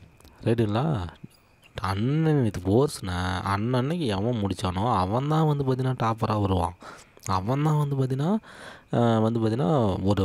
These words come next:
குறிப்பிட்ட இடத்த வந்து அவனால் பிடிக்க முடியும், ரைட்டுங்களா? அன்னன்னைக்கு இடத்த நீங்கள் பிடிக்காம, அன்னன்னைக்கு அதை விட்டுட்டு, ரைட்டா? அதுக்கப்புறமேட்டுக்கு வந்து ஒன்றா படிக்கிறது, அது வந்து வேஸ்ட்டு. அது வந்து நீ just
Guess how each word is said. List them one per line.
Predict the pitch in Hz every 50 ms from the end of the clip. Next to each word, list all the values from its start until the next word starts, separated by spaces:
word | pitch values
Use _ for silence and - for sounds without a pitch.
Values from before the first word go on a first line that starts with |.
| - -
குறிப்பிட்ட | - 139 147 - - 135 - 110
இடத்த | 110 104 - - 113
வந்து | 107 117 131
அவனால் | 131 123 110 110 110 - -
பிடிக்க | - 120 113 117 104
முடியும், | 92 87 87 87 - - - _ - - _ - - - - -
ரைட்டுங்களா? | - 123 117 120 113 131 123 92 90
அன்னன்னைக்கு | 92 98 113 117 117 117 113 107 110
இடத்த | 110 110 - - 143 139 135 131
நீங்கள் | 123 117 107 -
பிடிக்காம, | 120 117 120 - 123 120 120 120 104 90 87 - - - - - - - -
அன்னன்னைக்கு | 98 95 98 107 117 123 127 120 123
அதை | 120 117 110
விட்டுட்டு, | 107 107 - 127 117 101 92 87 - - - - - - - _ -
ரைட்டா? | 113 117 110 131 127 104 90 87 92
அதுக்கப்புறமேட்டுக்கு | 104 117 120 127 123 120 123 127 131 127 117 123
வந்து | 120 120 117
ஒன்றா | 110 113 117 123 123 113
படிக்கிறது, | 113 113 113 117 113 113 143 208 -
அது | 175 180 190 180
வந்து | 175 170 147 117
வேஸ்ட்டு. | 104 92 - - - 92 87 98 - - - - - _ - - - _ _ _ _ _ _ -
அது | - 135 131 127 120
வந்து | 120 127 131 127
நீ | 123 113 98 -
just | 104 104 - -